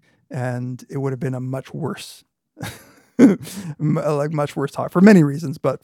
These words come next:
I wouldn't be able to control my, my, uh,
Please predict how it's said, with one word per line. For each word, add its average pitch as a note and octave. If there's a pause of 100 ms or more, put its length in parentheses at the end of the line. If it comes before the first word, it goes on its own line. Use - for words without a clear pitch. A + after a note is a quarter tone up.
(100)
I C#3
wouldn't C#3+
be B2+
able B2+
to B2
control B2
my, A#2+ (680)
my, C3
uh, G#2